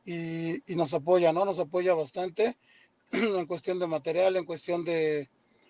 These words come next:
de lo que se requiera. El campo, la verdad es que tenemos el horario preferencial ahí en el Pepe Espinosa. Es un campo sintético que tiene, pues, prácticamente un año, está casi nuevo.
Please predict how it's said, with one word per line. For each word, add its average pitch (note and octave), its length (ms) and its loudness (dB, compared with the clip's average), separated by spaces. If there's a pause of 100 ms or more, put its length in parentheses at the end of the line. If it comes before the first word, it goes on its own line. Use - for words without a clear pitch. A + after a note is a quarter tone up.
(380)
de E3 320 2
lo E3 140 0
que E3 120 -6
se D#3+ 120 -4
requiera. F#3+ 580 6 (580)
El F3+ 260 4
campo, F#3+ 560 8
la E3 140 6
verdad E3+ 220 6
es F3+ 80 2
que F3+ 120 -6
tenemos F3 440 -2
el D#3 140 0
horario E3+ 300 4
preferencial D#3 560 -2
ahí E3 140 2
en E3+ 100 -2
el D3+ 80 -6
Pepe E3 260 -8
Espinosa. F3 560 -6 (500)
Es E3+ 120 -2
un F3+ 140 0
campo E3+ 420 4
sintético E3 680 -6
que D#3 100 -10
tiene, E3 440 -2 (460)
pues, - 280 -8 (140)
prácticamente F3 680 0
un F3 140 0
año, G#3 240 0
está F3+ 340 0 (420)
casi F3+ 260 0
nuevo. G3 460 6